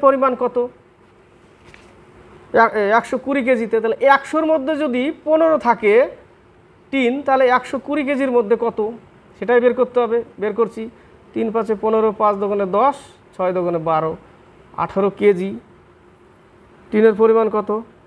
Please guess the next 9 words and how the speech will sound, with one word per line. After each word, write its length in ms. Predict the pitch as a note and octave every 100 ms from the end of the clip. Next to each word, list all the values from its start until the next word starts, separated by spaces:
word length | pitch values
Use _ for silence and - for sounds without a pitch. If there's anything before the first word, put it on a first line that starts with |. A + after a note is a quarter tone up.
| _ _ _ - E3+
আঠারো 240 | - G3+ F#3+
দিয়েছে 220 | F#3+ F3+ F3
শুধু, 160 | F3 F3 F3
এটাই 200 | F3 F#3+ F#3
আনসার, 260 | F3 F3 E3 - - - - - - - - - - - - - - - E3+
আঠারো 200 | F3+ A3 A#3
কেজি। 200 | G3 G3+ - - - _ _ _ _ _ _ _ - - - - - - - - - - - - - - - -
ছিয়ানব্বই 460 | - C4+ C#4+ C4 C4+ G3
নম্বর, 240 | D#3+ C#3